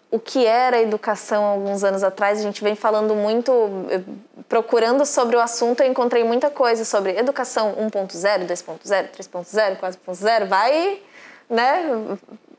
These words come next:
Vai se, se transformando, enfim. O que,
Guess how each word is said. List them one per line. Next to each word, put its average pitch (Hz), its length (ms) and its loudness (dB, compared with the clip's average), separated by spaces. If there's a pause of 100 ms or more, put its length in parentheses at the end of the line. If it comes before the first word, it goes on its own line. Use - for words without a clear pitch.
(520)
Vai 208 360 2
se, 254 280 0
se 262 160 -2
transformando, 254 760 2
enfim. 269 360 0 (600)
O 285 100 2
que, 381 580 2